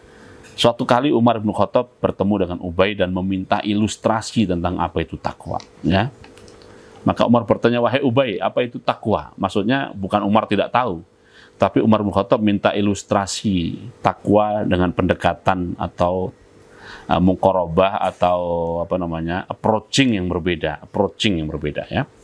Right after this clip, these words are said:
Kata Ubay, "Umar, pernahkah kamu berjalan di tempat yang banyak durinya?" Kata Umar, "Sering."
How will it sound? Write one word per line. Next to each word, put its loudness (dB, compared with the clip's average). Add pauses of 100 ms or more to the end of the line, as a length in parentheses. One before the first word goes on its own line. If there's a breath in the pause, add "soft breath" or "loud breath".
(460 loud breath)
Kata 2
Ubay, 4
"Umar, 2
pernahkah 0
kamu 2
berjalan 0
di -6
tempat -2
yang -6
banyak -2
durinya?" -4 (320)
Kata 2
Umar, 2
"Sering." 0